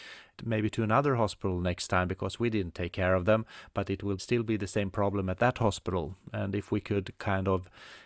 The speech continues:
help them to understand and we would understand them, it would be much better, I think. Um, and, and also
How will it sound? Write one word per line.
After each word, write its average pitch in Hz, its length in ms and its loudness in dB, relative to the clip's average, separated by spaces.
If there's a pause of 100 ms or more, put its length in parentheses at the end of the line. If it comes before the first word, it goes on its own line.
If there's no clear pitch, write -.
help 123 340 4
them 98 300 2
to 104 180 -2
understand 98 880 0 (100)
and 95 220 -2
we 123 220 4
would 92 220 0
understand 90 460 2
them, 92 280 0
it - 260 -8
would 101 180 -4 (520)
be 107 120 4
much 92 280 -2
better, 147 340 2 (320)
I 98 120 4
think. - 400 -2 (840)
Um, 104 540 2
and, 110 240 4
and 113 220 4
also 120 560 4